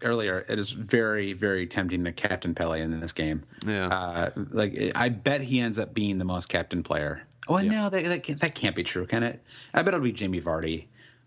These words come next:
Speaker 1: or, um, or Alexis Sanchez. It'd be very interesting to see. It should be a, a very, this is what I like about not having Aguero. I mean, it, it has not
Speaker 2: Yeah.
Speaker 1: worked out well for me the last two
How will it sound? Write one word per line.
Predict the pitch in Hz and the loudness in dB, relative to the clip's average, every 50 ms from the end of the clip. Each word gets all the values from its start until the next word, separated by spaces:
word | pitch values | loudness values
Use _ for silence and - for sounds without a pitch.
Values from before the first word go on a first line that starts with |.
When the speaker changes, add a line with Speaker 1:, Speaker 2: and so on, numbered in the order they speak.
| - - | -8 -2
Speaker 1:
or, | - 104 101 98 95 92 92 | 0 2 2 2 2 2 0
um, | 90 85 85 85 82 82 82 87 85 | 0 -2 -2 -2 -2 -2 -2 -2 -2
or | 90 98 | 0 0
Alexis | 95 95 92 90 - 98 - | 2 2 0 0 -2 -4 0
Sanchez. | - 92 82 - - | 0 0 0 2 2
It'd | 170 | 2
be | 170 175 | 2 2
very | 180 208 196 180 | 2 2 2 0
interesting | 170 147 - - 147 | -2 -4 0 0 0
to | 123 | 0
see. | - - 135 120 | 2 0 0 0
It | 104 123 135 156 | 0 -2 -2 0
should | - 220 208 | 0 0 2
be | 220 | 2
a, | 202 151 | 2 2
a | 131 131 131 | 2 0 0
very, | 123 135 135 135 123 - - - - | 2 2 2 2 0 -2 -6 -2 0
this | 247 254 | 0 0
is | 302 | 2
what | 339 349 | 2 2
I | 262 | 2
like | 185 143 135 139 135 - | 2 2 0 0 0 2
about | 117 104 101 | 0 0 0
not | 101 95 87 | 0 -2 -2
having | 95 92 87 90 | -2 -2 -2 -4
Aguero. | 87 - 92 85 80 80 | -2 -2 -2 0 0 0
I | 82 | 2
mean, | 107 123 | 2 2
it, | 135 139 | 2 2
it | 165 165 - | 0 0 0
has | 151 165 165 139 | 0 -2 0 2
not | 170 180 190 | 2 0 2
Speaker 2:
Yeah. | - | 0
Speaker 1:
worked | 170 151 - | 0 0 0
out | 139 - | 0 0
well | 107 113 110 131 | 2 0 0 0
for | 127 - 143 | 2 2 2
me | 143 143 | 2 2
the | 143 | 2
last | 143 143 143 139 - | 2 0 0 0 -2
two | - 143 | -4 2